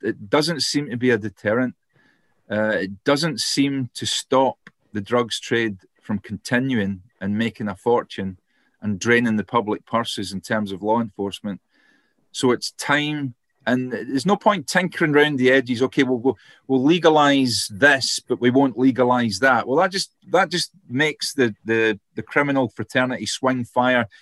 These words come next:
and change position to, and, and, and concentrate on another product.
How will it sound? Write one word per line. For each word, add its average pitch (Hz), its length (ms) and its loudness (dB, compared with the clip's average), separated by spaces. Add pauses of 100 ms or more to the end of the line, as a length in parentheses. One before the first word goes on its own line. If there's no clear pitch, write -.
(120)
and 104 140 -6
change 127 600 0
position 120 520 -2
to, 113 160 -2
and, 110 120 -2
and, 104 300 -4
and 104 160 -8 (460)
concentrate 127 720 0 (300)
on 117 100 2
another 117 320 2
product. 113 500 0